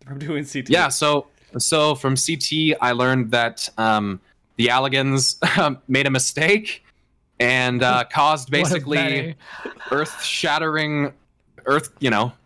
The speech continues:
Speaker 2: earthquakes, and, uh, led to some pretty, pretty terrible stuff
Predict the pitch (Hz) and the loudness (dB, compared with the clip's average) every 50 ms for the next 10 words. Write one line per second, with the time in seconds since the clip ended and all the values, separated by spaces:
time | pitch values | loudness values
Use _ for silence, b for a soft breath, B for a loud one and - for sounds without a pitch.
0 | _ _ _ _ - 147 180 175 - - 180 185 202 196 - - - _ _ _ | _ _ _ _ 2 2 2 2 2 2 2 2 2 0 -2 -8 -10 _ _ _
1 | _ _ _ _ _ _ _ _ _ _ - 117 120 120 123 120 123 120 120 120 | _ _ _ _ _ _ _ _ _ _ -2 0 2 2 2 2 4 4 4 4
2 | 120 110 113 127 127 127 - 131 120 - 123 120 107 - 131 123 120 120 113 110 | 2 2 0 -2 -2 0 -2 -2 -2 -2 -4 -6 -2 0 2 2 2 2 0 -2
3 | - - 135 123 120 107 - 123 120 120 113 113 107 - - 127 165 180 - - | -4 -2 0 0 0 2 0 0 0 0 0 -2 -2 0 0 0 0 0 -4 -14
4 | - | -20